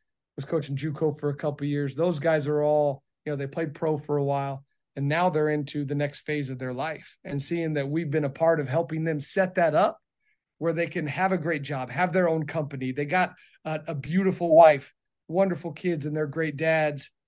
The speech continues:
Man, that's way more meaningful than wins and losses. And don't get me wrong, we're hired and fired off wins and losses, but we are not judged by God by wins and losses. We are judged by the effect, by the leadership, and being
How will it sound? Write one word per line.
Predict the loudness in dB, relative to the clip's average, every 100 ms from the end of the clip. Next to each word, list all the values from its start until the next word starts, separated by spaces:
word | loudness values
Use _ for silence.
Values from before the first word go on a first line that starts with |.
| _ _ -4
Man, | 0
that's | 0 -2 -2
way | 2
more | 2 2 0
meaningful | -2 -2 -4 -4 -2 -2 -2 _ _ _ _ _ -8
than | -2 0 -2 -4
wins | -4 -4 -4
and | -4
losses. | -2 -4 -6 -8
And | -2
don't | -2
get | 0
me | 0
wrong, | 2 4 2
we're | 2 -2
hired | 0 0 0
and | -4 -4
fired | -2 0 -2
off | -4
wins | -6 -6
and | -4
losses, | 0 -2 -2 -6
but | -2
we | 0
are | 0 0
not | -2 -6
judged | -6 0 2 2 -4 -12 -18 _ _ -4
by | -2
God | 2 2 2 -2
by | -4 -2
wins | -2 -4 -4
and |
losses. | -2 -2 -2 -10 -20 -20 -20 -20 -14
We | -4 -4
are |
judged | -2 -4 -2
by | -4 -2
the | -4
effect, | -6 -4 -4 -4 -8
by | -6
the | -6
leadership, | -6 -4 -6 -6 -10 -12 -8
and | -8 -6
being | -4 -2 0 0 0